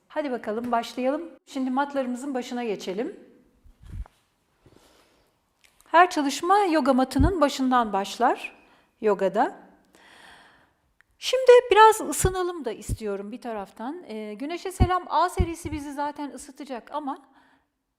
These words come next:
daha da, e, öncesinde başka bir, e, ısınma şekli de beraberinde yapabiliriz. Parmak uçlarımızdan başlayalım mesela. Bir parmak uçlarını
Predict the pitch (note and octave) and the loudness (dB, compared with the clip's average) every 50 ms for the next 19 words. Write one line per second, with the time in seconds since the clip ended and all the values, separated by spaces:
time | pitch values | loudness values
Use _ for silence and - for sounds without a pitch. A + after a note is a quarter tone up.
0 | _ - D#4 D4+ D#4+ D#4 C4 C#4 C#4 C#4 - - A3 A#3 A#3 A#3 - - B3 C4 | _ -6 -6 -6 -6 -6 -6 -6 -8 -8 -10 -14 -12 -12 -12 -12 -12 -10 -10 -10
1 | B3 A#3+ A#3 - - A3+ A3 A3 C#4+ C4+ B3+ B3+ B3 B3+ - - G#3+ G3+ A3 - | -10 -12 -14 -16 -16 -16 -14 -12 -10 -10 -10 -10 -12 -12 -16 -16 -14 -14 -18 -20
2 | - _ - - A3 A3 A3+ - A#3+ - - A#3+ A3+ A3 A3 A3 - B3 A#3 A#3 | -20 _ -18 -16 -14 -14 -14 -14 -16 -14 -12 -12 -12 -12 -12 -12 -12 -14 -14 -10
3 | - A3 F#3+ A#3+ D4 E4 D#4+ D#4+ - _ G#3+ A3 A3 G#3+ G#3 G3+ G3 G3+ G3+ G3+ | -10 -10 -8 -6 -6 -6 -8 -12 -16 _ -12 -10 -8 -6 -6 -8 -8 -10 -14 -14
4 | G3+ G#3 A#3 D#4+ E4 C4+ B3 - B3 A3 B3 A#3+ A#3+ F#3 F3+ - - _ _ A3+ | -14 -14 -14 -14 -14 -14 -12 -12 -12 -14 -12 -12 -12 -12 -14 -18 -20 _ _ -10
5 | A#3 C4 E4 E4 - A#3+ - A3+ G#3+ G3+ G3 F#3 E3 - F#3+ G3 G3 F#3+ F#3+ F#3+ | -10 -8 -10 -10 -12 -16 -12 -12 -12 -12 -14 -18 -18 -20 -20 -16 -16 -16 -16 -16
6 | - - G#3 G3+ G3 G3 G3 G3 G3+ G3 - G3 F#3+ G#3+ A#3+ D4+ - - _ _ | -20 -20 -20 -18 -18 -18 -18 -18 -20 -8 -6 -6 -6 -6 -8 -12 -12 -16 _ _
7 | _ _ _ _ - _ _ _ _ _ _ _ _ _ F4 - - F4+ F4+ F4+ | _ _ _ _ -20 _ _ _ _ _ _ _ _ _ -16 -6 -4 -4 -4 -4
8 | F#4+ F#4 - F4+ - - F4 E4+ E4+ E4+ E4+ E4+ E4+ E4+ | -6 -10 -10 -12 -10 -10 -10 -10 -8 -8 -10 -10 -10 -12